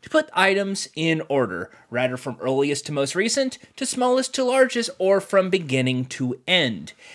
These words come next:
As one moves in the arm, the others must communicate left or right. In round two, decoy answers are thrown in a trash, and in the third and final round, there's a second chance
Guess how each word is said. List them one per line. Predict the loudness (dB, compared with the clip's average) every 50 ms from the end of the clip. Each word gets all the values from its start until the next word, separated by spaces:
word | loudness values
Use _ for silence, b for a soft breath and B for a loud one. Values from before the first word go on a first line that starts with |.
| B B B B
As | -4 -4 -4 -4 -6
one | -6 -4 -4 -2 -4 -4
moves | -4 -4 -4 -4 -6
in | -10 -8 -8
the | -6 -2
arm, | 0 2 4 4 4 2 2 0
the | -4 -2
others | -2 0 0 0 0 0 -2
must | -4 -4 -4 -4
communicate | -4 -4 -2 -2 -2 -4 -4 -2 -2 -2 0
left | 2 4 2 2 2 0 -2 0
or | 0 2
right. | 4 4 4 4 4 2 -4 -8 -12 B B B B _ -10
In | -6 -6 -4 -2 0
round | 2 2 2 0 -2 -4
two, | -4 -2 -2 -2 -2 -2 -6 -6 b b b b b b b b b b -16 -8
decoy | 0 0 0 0 2 2 2 2 2
answers | 2 0 0 0 0 2 4
are | 2 2 2
thrown | 2 0 0 2 2
in | 2 0 0
a | -2
trash, | -2 0 2 4 4 4 4 2 0 -2 -4 -6 -8 -14 _ _ _
and | -4 -2 0 4 4 4 4 4 0
in | -4 -2 -2
the | -2
third | 0 0 0 0 0
and | -2 -4
final | -6 -2 -2 0 2 2 2
round, | 2 4 2 2 0 -2 -2 0
there's | 0 0 0
a | 0 -2
second | -2 -2 2 2 2 2 2 0 0
chance | 0 -2 -2 0 0 0 0 -2 -4 -8